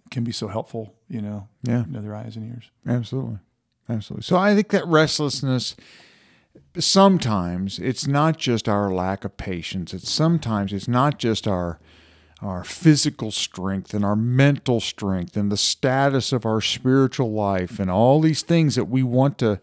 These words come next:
Speaker 2: we want to as leaders. And, and I, you know, can,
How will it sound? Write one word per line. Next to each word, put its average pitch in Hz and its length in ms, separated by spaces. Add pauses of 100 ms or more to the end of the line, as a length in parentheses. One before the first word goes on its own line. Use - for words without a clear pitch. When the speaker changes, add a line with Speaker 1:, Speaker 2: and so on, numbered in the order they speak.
(340)
Speaker 2:
we 170 160
want 208 420
to 139 200
as 110 160
leaders. 101 720 (240)
And, 123 320
and 120 200
I, 156 200
you 151 180
know, 165 340 (100)
can, - 140